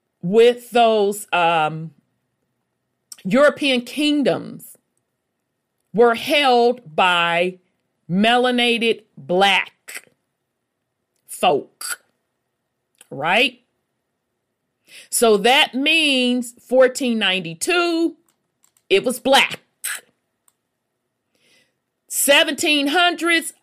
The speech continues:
Black. Eighteen hundreds, Black, until you get to the late eighteen hundreds, all right? So what they were doing was bringing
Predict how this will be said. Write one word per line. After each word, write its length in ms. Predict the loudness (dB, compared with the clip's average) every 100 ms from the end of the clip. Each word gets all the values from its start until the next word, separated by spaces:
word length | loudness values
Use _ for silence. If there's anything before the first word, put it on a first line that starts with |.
| 0
Black. 800 | 4 4 2 -6 _ -20 -20 -20 _ _ _ _ _ _ _ _ _ 0
Eighteen 680 | 2 2 0 -2 -2 -2
hundreds, 760 | -2 0 -2 -2 -2 -4 -6 -20 _ _ _ _ _ _ -8
Black, 540 | -2 4 4 2 -4 _ _ -4
until 520 | -4 -2 -2 0 0
you 260 | 2 0 0
get 320 | 0 -2 -2
to 340 | -4 -2 -2
the 140 | 0 0
late 500 | 2 2 0 -2 -12 -8
eighteen 500 | -8 -8 -14 -14 -14
hundreds, 580 | -18 -20 -20 -20 -20 -12
all 120 | -6
right? 440 | 0 2 0 -2 _ _ _ _ _ _ _
So 220 | -6 0 2
what 260 | 2 2
they 140 | 0 0
were 140 | -4
doing 580 | -2 0 0 0 0 0
was 340 | 0 0 0 -4
bringing 580 | -2 0 2 0 -4